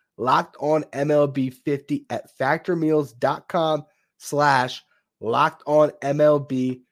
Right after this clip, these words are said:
fifty, and you're gonna get fifty percent off your first set of orders. That is some massive savings and some really good food. So check it out.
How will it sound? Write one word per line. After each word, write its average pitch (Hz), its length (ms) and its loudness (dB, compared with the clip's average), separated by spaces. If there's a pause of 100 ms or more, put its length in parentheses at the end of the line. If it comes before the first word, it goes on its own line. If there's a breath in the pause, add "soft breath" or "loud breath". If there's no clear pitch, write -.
(220)
fifty, 160 600 -4 (240)
and 117 140 -8
you're 139 160 -2
gonna 156 240 0
get 127 460 -4 (320)
fifty 180 500 2
percent 165 520 -4
off 120 460 -4 (380)
your 117 100 -4
first 123 460 -6
set 113 180 -4
of 104 140 -8
orders. 104 460 -4 (320)
That 107 140 -12
is 104 300 -10
some 101 300 -8
massive 120 420 -4
savings 107 560 -6 (340)
and - 220 -12
some 104 280 -8
really 117 260 -4
good 107 240 -4
food. - 280 -12
So - 80 -20
check 120 240 -6
it 110 80 -6
out. - 160 -14